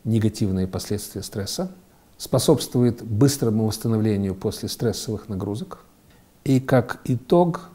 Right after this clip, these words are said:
повышает уровень адаптации организма к меняющимся условиям.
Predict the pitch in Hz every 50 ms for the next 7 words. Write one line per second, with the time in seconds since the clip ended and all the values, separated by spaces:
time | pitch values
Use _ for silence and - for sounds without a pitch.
0 | - - 123 120 110 - - 127 127 123 117 117 - - - - 127 127 117 113
1 | 107 107 107 107 - - - 117 104 - 104 - - - 107 98 - - - 98
2 | 101 107 104 104 113 123 123 151 135 117 120 - - - _ _ _ _ _ _
3 | _ _ _ _ _ _ _ _ _ _ _ _ - - - 156 131 113 104 98
4 | 95 92 90 90 - - - - - - 95 - - - 87 85 - - -